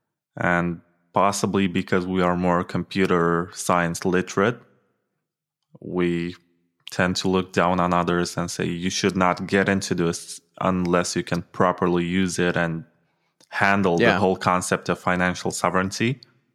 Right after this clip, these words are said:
Speaker 1: But
Speaker 2: Yeah.
Speaker 1: at the same time, there are people who genuinely see nothing wrong in just using Coinbase and keeping their coins there. And
Speaker 2: Yeah.
Speaker 1: they're too ignorant to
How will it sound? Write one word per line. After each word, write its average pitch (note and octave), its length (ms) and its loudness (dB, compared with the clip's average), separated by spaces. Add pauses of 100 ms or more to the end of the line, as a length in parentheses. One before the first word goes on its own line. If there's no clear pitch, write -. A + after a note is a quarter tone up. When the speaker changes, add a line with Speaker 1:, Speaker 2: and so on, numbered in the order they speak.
(1500)
Speaker 1:
But A#2 200 4
Speaker 2:
Yeah. G2+ 160 4
Speaker 1:
at A2+ 120 0
the A2+ 60 2
same C3+ 240 2
time, D3 220 2
there C3 160 4
are A#2 60 0
people A#2+ 380 0
who A2+ 120 -2
genuinely G2 1000 0
see - 240 -4
nothing F#2 480 0
wrong F2 520 2
in E2+ 400 -2 (640)
just F2+ 400 -2
using F2 380 0
Coinbase E2 600 -2 (960)
and - 260 -6
keeping G2 600 -2
their E2 280 0
coins - 380 -4
there. A#2+ 320 0 (1080)
And G#2 200 0
Speaker 2:
Yeah. B2 140 4
Speaker 1:
they're G#2+ 120 4
too A#2 220 -2
ignorant G#2+ 580 0 (100)
to F2 380 0